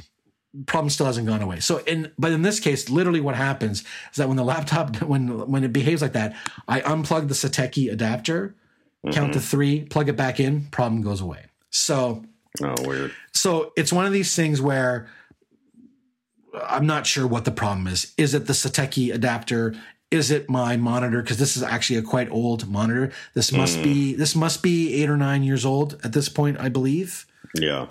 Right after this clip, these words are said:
Speaker 1: Uh, or maybe, I, I'm not quite sure. I got it when I worked with Ben Ramsey at, um, at Moon Toast. So however long ago that is, I would have to go look that up.
Speaker 2: It's like
Speaker 1: Um,
Speaker 2: thirty-five years ago, dude.
Speaker 1: But it's like, it,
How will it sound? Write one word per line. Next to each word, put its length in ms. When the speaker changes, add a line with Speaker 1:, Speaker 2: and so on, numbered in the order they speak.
Speaker 1:
Uh, 460
or 80
maybe, 240
I, 220
I'm 120
not 260
quite 200
sure. 280
I 80
got 180
it 60
when 120
I 40
worked 180
with 100
Ben 180
Ramsey 640
at, 380
um, 540
at 120
Moon 220
Toast. 320
So 100
however 240
long 160
ago 200
that 220
is, 140
I 80
would 100
have 100
to 60
go 100
look 180
that 180
up. 180
Speaker 2:
It's 140
like 140
Speaker 1:
Um, 100
Speaker 2:
thirty-five 500
years 260
ago, 260
dude. 160
Speaker 1:
But 120
it's 180
like, 180
it, 160